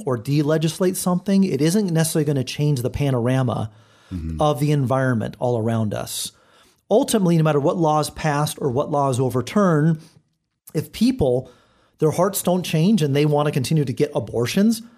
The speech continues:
Speaker 1: well, they will.
Speaker 2: Mm-hmm.
Speaker 1: And, and in fact, I think there's some numbers on this. I don't have the facts and figures in front of me, but I think since Roe v. Wade was passed, um, abortion numbers are trending downward.
Speaker 2: Hmm.
Speaker 1: What does that say?
Speaker 2: Right.
Speaker 1: I think it's very interesting.
Speaker 2: And, and would we be informed of it?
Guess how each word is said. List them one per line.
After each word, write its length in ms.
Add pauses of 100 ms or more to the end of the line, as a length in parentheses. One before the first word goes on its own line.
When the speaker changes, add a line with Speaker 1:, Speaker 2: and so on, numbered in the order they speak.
(320)
Speaker 1:
well, 140
they 120
will. 420
Speaker 2:
Mm-hmm. 400 (680)
Speaker 1:
And, 120
and 0
in 180
fact, 240
I 60
think 160
there's 140
some 180
numbers 360
on 200
this. 200
I 60
don't 120
have 100
the 80
facts 320
and 100
figures 300
in 100
front 220
of 60
me, 100
but 120
I 60
think 240
since 260
Roe 160
v. 140
Wade 220
was 100
passed, 460 (760)
um, 340 (200)
abortion 540
numbers 300
are 60
trending 420
downward. 540 (440)
Speaker 2:
Hmm. 260 (400)
Speaker 1:
What 100
does 140
that 200
say? 480
Speaker 2:
Right. 300 (300)
Speaker 1:
I 80
think 140
it's 120
very 400
interesting. 360
Speaker 2:
And, 240
and 140
would 120
we 120
be 140
informed 560
of 140
it? 180